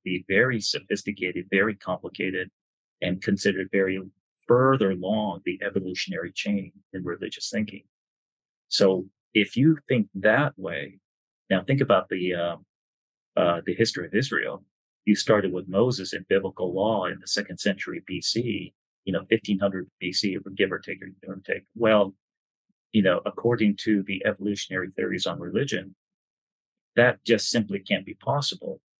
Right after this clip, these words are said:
It's way too complicated for a very primitive Israelite community to, to embrace. So what they will do is take the Book of Leviticus, the, what is considered the priestly code, and date that very, very, very late.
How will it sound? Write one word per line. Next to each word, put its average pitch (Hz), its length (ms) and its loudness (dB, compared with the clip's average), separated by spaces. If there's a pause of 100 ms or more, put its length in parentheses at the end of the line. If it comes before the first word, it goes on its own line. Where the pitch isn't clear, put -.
(600)
It's - 260 -2
way 151 420 6
too - 160 -10
complicated 90 720 -2
for 87 160 -6
a - 80 -12
very 92 280 -2
primitive 85 380 -8
Israelite 90 460 -6
community 90 560 -12
to, 90 380 -12
to 92 120 -10
embrace. 98 460 -2
So 92 300 -2 (300)
what - 180 -4
they 104 120 4
will 98 160 0
do 113 300 -2
is 87 160 -2
take 123 400 -4 (800)
the 95 420 2
Book 113 160 2
of 87 100 -6
Leviticus, 98 720 -6 (320)
the, 95 200 0 (100)
what 104 180 2
is - 80 -6
considered 113 460 -2
the 95 180 -4
priestly 101 600 -4
code, 117 440 -4 (800)
and 95 260 -4
date 127 300 4
that 90 280 2
very, 110 500 2
very, 110 440 0
very 98 300 -2
late. 92 440 -4